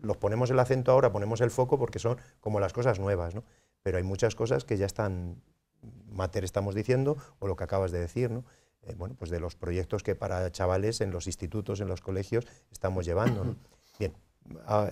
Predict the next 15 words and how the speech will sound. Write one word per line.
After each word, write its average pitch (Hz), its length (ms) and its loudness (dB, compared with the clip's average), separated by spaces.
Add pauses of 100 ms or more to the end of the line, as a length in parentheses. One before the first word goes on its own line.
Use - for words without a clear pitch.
son 131 200 4
avances, 98 440 4
son 107 180 -4
avances 110 380 0
importantes. 87 680 -6 (400)
Bien, 95 160 -4 (180)
luego 117 220 10
hay 135 160 8
también, 120 460 4
por 92 100 0
ejemplo, 107 280 -4
pues 92 160 -6
en 98 100 -2
el 95 100 -4
proyecto 104 480 0